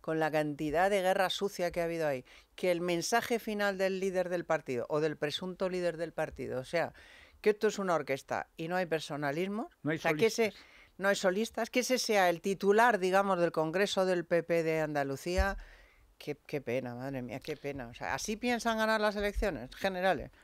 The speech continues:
Speaker 2: No, es que yo
Speaker 1: Pues
Speaker 2: siempre he dicho, no sé, Luis, si
Speaker 1: Sí.
Speaker 2: piensas, este es un partido pa' perder.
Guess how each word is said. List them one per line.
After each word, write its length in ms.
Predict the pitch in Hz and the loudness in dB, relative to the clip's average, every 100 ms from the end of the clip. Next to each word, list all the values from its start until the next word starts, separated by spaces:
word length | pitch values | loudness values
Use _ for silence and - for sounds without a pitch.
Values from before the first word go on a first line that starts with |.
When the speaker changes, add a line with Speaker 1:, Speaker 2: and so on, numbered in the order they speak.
| - | -2
Speaker 2:
No, 280 | 165 156 - _ _ | 0 0 -4 _ _
es 60 | - | -4
que 160 | 156 | 0
yo 60 | 160 | 0
Speaker 1:
Pues 80 | 160 | 2
Speaker 2:
siempre 300 | 208 156 147 | 0 0 -4
he 20 | |
dicho, 180 | 147 196 | -2 -4
no 80 | 143 | -4
sé, 220 | - 143 | -4 -6
Luis, 240 | 131 151 151 | -4 -6 -6
si 40 | |
Speaker 1:
Sí. 80 | 120 | -8
Speaker 2:
piensas, 420 | 139 160 147 - - - - | -6 -4 -4 -6 -14 -20 -16
este 200 | - 240 | -2 -2
es 60 | 220 | -2
un 120 | - | -6
partido 260 | 131 185 | -4 -2
pa' 200 | 185 165 | -2 -2
perder. 440 | 123 110 151 170 | -4 -4 0 0